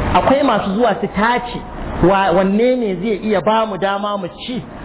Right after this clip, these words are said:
in mun ci kuma zai ƙara mana wannan abin da za su kasayar ya zama abin shan ɗan adam. Kaga ɗan adam yana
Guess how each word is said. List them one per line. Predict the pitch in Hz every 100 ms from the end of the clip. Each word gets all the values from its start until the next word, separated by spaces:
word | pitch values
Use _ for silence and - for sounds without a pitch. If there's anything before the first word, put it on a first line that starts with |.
| - -
in | 240
mun | 233 247 233
ci | 247
kuma | - 226
zai | 220 233
ƙara | - 226 226 190
mana | 208 208
wannan | 196 196 180 190 190 - -
abin | 160 190 214
da | 175
za | 196 196
su | - - - - -
kasayar | 233 240 240 233 240 - -
ya | 175 170
zama | 208 208
abin | 175 190
shan | 220 180
ɗan | 170 165
adam. | 165 147 - - - - - -
Kaga | 160
ɗan | 202 202
adam | 208 190
yana | 185 185